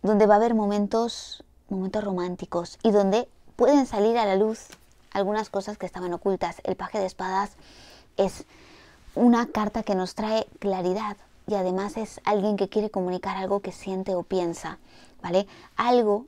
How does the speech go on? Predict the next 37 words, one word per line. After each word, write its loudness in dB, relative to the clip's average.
que -12
ha -8
estado -6
aquí -2
oculto 0
con -4
la -4
luna, -2
tal -6
vez 0
sale -2
a 0
la 0
luz -2
porque -6
el -4
paje -6
de -4
espadas -2
es 0
alguien 0
que -2
directamente, -2
bueno, 0
pues 2
tiene 8
algo 0
que -6
decirte, -6
¿vale? -4
Entonces -4
siento 4
que 2
de 2
alguna -2
forma -2
este 2